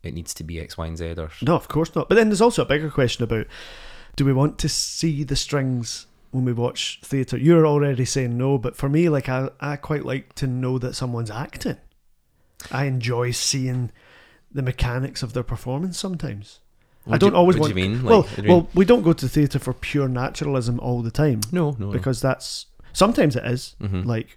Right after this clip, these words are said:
Speaker 2: w-, we watch a soap opera for pure naturalism, don't
Speaker 1: Mm-hmm.
Speaker 2: we? Like, we wanna see our life reflected.
Speaker 1: Yep.
Speaker 2: People acting like they do in real life.
Speaker 1: Yeah, yeah.
Speaker 2: Not always in the theatre, though.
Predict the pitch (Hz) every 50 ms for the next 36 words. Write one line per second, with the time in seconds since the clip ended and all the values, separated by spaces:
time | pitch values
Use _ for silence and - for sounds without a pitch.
0 | - 123 123 - - - - - 127 127 127 131 131 - - - - - - -
1 | - - 165 175 - 220 170 - - 110 104 - 110 - - 123 113 107 113 110
2 | - - - 113 110 104 110 - - - 98 90 - 110 104 104 - - 113 113
3 | 107 104 107 - - 110 107 104 117 110 107 107 107 107 - - - 104 - 117
4 | 107 104 - - 101 101 - - - - _ _ _ _ - - 110 107 - 123
5 | 120 - 117 110 - - - 113 110 104 104 107 117 113 107 110 107 110 107 110
6 | 107 107 110 123 131 113 - - - 107 104 98 95 90 - - - - - -
7 | - - - - - - 214 220 135 127 151 220 302 147 127 120 113 - - -
8 | - - - 120 113 110 113 117